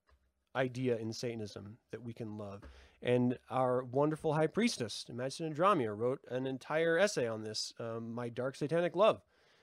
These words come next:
which speaks to that very thing, uh, eloquently. If you guys haven't read it, you should go check it out, like, right now, church of satan dot com. I'll wait for you.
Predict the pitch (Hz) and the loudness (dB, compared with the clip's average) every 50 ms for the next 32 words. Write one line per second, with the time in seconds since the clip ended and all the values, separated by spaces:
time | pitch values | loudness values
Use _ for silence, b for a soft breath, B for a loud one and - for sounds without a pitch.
0 | _ _ - 127 120 - - - - 170 160 - - - 165 151 156 143 135 123 | _ _ -8 -6 -6 -6 -4 0 0 0 0 0 -4 -4 -2 0 0 -2 -2 -2
1 | 110 139 147 156 170 160 - 196 202 147 104 104 - - - 117 117 117 - - | 0 0 0 2 0 -2 -2 -2 -2 -2 -4 -6 -10 -8 -8 -6 -6 -2 2 4
2 | 180 - - - 107 107 104 113 - _ _ _ _ _ _ _ _ _ _ _ | 4 4 2 0 -8 -10 -12 -16 -18 _ _ _ _ _ _ _ _ _ _ _
3 | _ _ _ _ _ _ 185 - 202 214 196 185 202 185 156 127 139 143 113 92 | _ _ _ _ _ _ -10 -2 0 0 2 2 2 0 2 2 2 0 0 -2
4 | 110 127 131 127 131 135 123 - 156 131 120 120 107 92 95 104 104 104 107 120 | -4 -8 -4 0 0 0 2 2 0 0 2 0 -2 -4 -6 -10 -10 -4 0 0
5 | 123 120 107 113 113 98 95 - - - 131 113 117 - 127 117 101 110 107 - | 2 2 0 -2 -4 -6 -8 -10 -10 -10 -10 -8 -6 -6 -4 -4 -4 -6 -6 -6
6 | - 117 98 95 - 110 110 113 110 101 - - - 113 113 - _ _ _ - | -6 -6 -6 -6 -4 -4 -4 -2 -4 -6 -8 -12 -14 -16 -16 -18 _ _ _ -20
7 | - - - - _ _ _ _ _ _ _ - 135 175 151 | -20 -20 -20 -20 _ _ _ _ _ _ _ 0 0 0 0